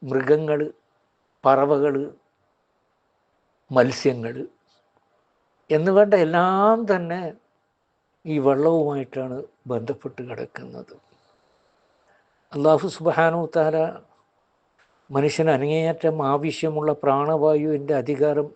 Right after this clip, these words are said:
ആർക്കും വിട്ടുകൊടുത്തിട്ടില്ല. അതേസമയം വെള്ളം, അതിൻ്റെ അധികാരം കുറേ അധികം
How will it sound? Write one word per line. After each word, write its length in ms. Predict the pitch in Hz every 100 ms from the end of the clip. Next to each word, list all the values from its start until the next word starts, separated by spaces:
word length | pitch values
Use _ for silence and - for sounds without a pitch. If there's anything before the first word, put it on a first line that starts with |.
| 135
ആർക്കും 540 | 139 147 143 143 - 135
വിട്ടുകൊടുത്തിട്ടില്ല. 840 | 120 - 131 113 - - - 113 110 - _ _ _ _ _ _ _ _ _ _ _ _ _ _ _ _ _ _ _ _ -
അതേസമയം 580 | 170 156 156 143 156 196 _ _ _ _ _ _ _ -
വെള്ളം, 360 | 147 160 185 190 _ _ _ _ _ _ _ _ _ _ _ _ _ _ 139
അതിൻ്റെ 440 | 147 170 190 208 175 -
അധികാരം 600 | 147 139 160 165 170 180 175 _ _ _ _ _ _ _ _
കുറേ 260 | - 151 180 180
അധികം 360 | 147 135 151